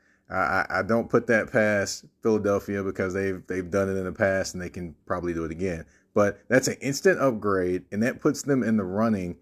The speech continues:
for the N F C East. Now, of course, they still have, you know, a few other teams, a few other hurdles, and a few other things to work out on their team, mainly,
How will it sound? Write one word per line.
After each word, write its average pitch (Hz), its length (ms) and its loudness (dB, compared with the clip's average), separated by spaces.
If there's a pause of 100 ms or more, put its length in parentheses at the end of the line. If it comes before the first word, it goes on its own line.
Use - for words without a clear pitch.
(240)
for 95 240 0
the 92 220 -6
N 87 140 -8
F 85 140 -6
C - 320 -4
East. 185 540 2 (1200)
Now, 101 640 2 (180)
of - 160 -14
course, 127 380 6
they 120 160 0
still 117 240 0
have, 101 540 2 (320)
you 104 80 -6
know, 92 120 -2
a 92 60 -2
few 110 200 0
other 101 140 0
teams, 101 320 0
a 95 80 -4
few 101 220 -2
other 87 140 -2
hurdles, 92 420 -4
and 92 80 -10
a 87 40 -14
few 110 160 0
other 95 140 0
things 95 220 -4
to 101 60 -4
work 90 240 -2
out 95 200 2
on 85 100 -8
their 131 140 4
team, 98 540 -2
mainly, 95 580 -4